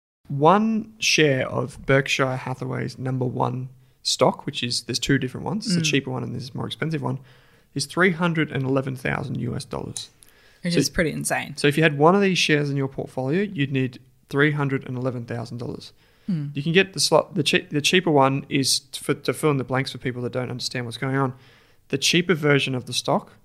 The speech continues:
Speaker 1: is really just the main one broken up into more pieces.
Speaker 2: Hmm.
Speaker 1: So you can still buy one or, one or the other depending on how much money you have. I think it's more of, like, a, a status thing to buy the more expensive one for three hundred eleven thousand.
Speaker 2: <laughs> Saying you own a unit in that.
Speaker 1: Yeah.
Speaker 2: Wow.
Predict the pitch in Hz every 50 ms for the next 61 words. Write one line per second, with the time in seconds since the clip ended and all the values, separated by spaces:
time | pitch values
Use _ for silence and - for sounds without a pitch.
0 | _ _ _ _ _ _ _ - 139 135 131 135 143 135 139 139 - - 135 127
1 | - - - _ - 135 135 - - 143 - 139 131 135 135 127 120 123 139 151
2 | 143 - 135 131 135 131 - 123 120 120 - 120 110 117 113 117 113 113 - -
3 | 117 113 - - - - - - _ - 160 151 139 135 135 135 _ - - -
4 | 135 131 - 143 127 - - 151 147 135 143 139 131 123 120 117 120 117 117 120
5 | 117 113 - - - 127 127 123 113 110 113 110 110 107 101 101 - - - 113
6 | 117 107 110 120 107 107 107 110 - - 110 110 107 101 - - - - - -
7 | - _ _ - - - - - - 135 151 170 165 143 156 147 139 135 127 117
8 | 120 120 117 117 110 110 - - - _ _ - - 127 - - 135 127 127 123
9 | - - - 120 113 117 - - - 110 113 113 110 - - 113 110 110 110 -
10 | - 120 117 120 113 - - 120 110 110 - 110 - 117 117 117 113 - - -
11 | 123 117 117 117 - - 180 117 117 117 - - - - 113 117 - 160 147 160
12 | 170 160 160 156 151 151 151 147 151 151 151 156 160 156 147 156 147 143 139 151
13 | 156 147 160 165 151 131 131 131 120 - - 147 143 135 139 156 151 -